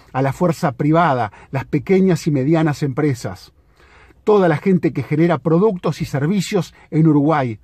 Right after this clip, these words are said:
Necesitamos que tengan poder de compra, poder de consumo, que los jubilados con su jubilación tengan más poder de consumo. Gracias a tener más dinero y más poder de consumo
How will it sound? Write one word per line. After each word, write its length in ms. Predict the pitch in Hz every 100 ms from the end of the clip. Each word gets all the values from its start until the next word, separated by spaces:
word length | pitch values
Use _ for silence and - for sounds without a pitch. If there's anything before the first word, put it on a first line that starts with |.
| _ _ _ _ _ _
Necesitamos 800 | 151 147 151 123 151 180 180 175
que 140 | - 143
tengan 400 | 165 175 160 143
poder 360 | 135 143 160
de 140 | 151 127
compra, 500 | 190 180 160 156 131
poder 340 | 139 147 165
de 100 | 156
consumo, 760 | - 131 - 208 180 131 110 - - -
que 120 | - 151
los 140 | 139
jubilados 600 | - 139 147 175 175 160
con 160 | - 151
su 120 | -
jubilación 640 | 131 131 123 117 - 175 170
tengan 340 | 165 143 135
más 200 | 160 175
poder 380 | - 147 156 160
de 100 | 160
consumo. 600 | 127 123 - 139 123 95 _ _ _ _ - -
Gracias 460 | - 147 170 175 -
a 40 |
tener 280 | 127 143 156
más 280 | 147 175 170
dinero 600 | 160 156 180 180 139 101 _ _ - -
y 100 | 151
más 220 | 165 196
poder 340 | - 147 151 156
de 80 |
consumo 560 | 143 139 127 180 156 127